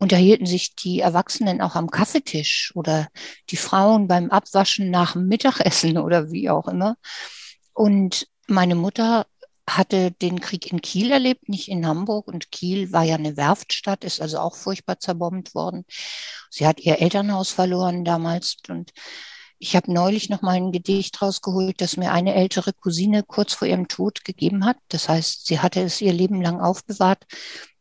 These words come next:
Das hatte meine Mutter für sie zum achten Geburtstag geschrieben, zwei Jahre nach dem Ende des Krieges.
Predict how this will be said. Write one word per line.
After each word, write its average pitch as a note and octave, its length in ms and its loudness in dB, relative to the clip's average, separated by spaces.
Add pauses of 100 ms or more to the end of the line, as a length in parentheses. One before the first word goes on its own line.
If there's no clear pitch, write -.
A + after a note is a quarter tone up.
(120)
Das F3+ 200 4
hatte F#3 200 4
meine F3 280 2
Mutter F#3 380 0
für G3 220 -2
sie F#3 180 -2
zum - 240 -8
achten F3 400 0
Geburtstag - 680 -4
geschrieben, D#3+ 440 -4
zwei D#3+ 240 2
Jahre F3 260 2
nach D#3+ 200 -4
dem F#3 200 -6
Ende G3+ 340 2
des D#3 260 -4
Krieges. D#3+ 540 -4